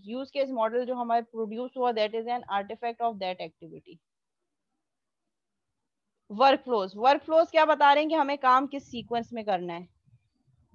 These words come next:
Like this, Architect है, architect analysis उसने किया, design बनाया, फिर उसके बाद क्या किया, उसने किया describe concurrency and describe distribution।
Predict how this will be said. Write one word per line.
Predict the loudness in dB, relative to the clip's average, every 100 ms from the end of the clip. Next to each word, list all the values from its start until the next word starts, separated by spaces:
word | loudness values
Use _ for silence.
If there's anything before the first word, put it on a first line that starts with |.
| -20 _ _ _ -4
Like | 0 0 -2
this, | -10 -10 _ _ _ _ 0
Architect | 4 4 2 2 2 4
है, | 4 4 -6 -12 -4
architect | -4 -4 -8 -6 -4
analysis | -4 -2 -6 -6 -10
उसने | -12 -10 -10
किया, | 0 0 0 _ _ _ -10
design | -6 -2 -2 0
बनाया, | 2 4 4 4 0 -12 _ _ _ _ -20 _
फिर | -2
उसके | -2 -2 0
बाद | 0 -2
क्या | -8 -10
किया, | -2 0 0
उसने | -4 -12 -14
किया | -12 -6 -2 -2 -2 -6
describe | -12 -8 0 2 2 -6 _ -8
concurrency | -6 -6 -8 -6 -8 -10 -12 _ _ _ _
and | -6 -6
describe | -8 -4 0 0 -2
distribution। | -8 -12 -14 -12 -14 -18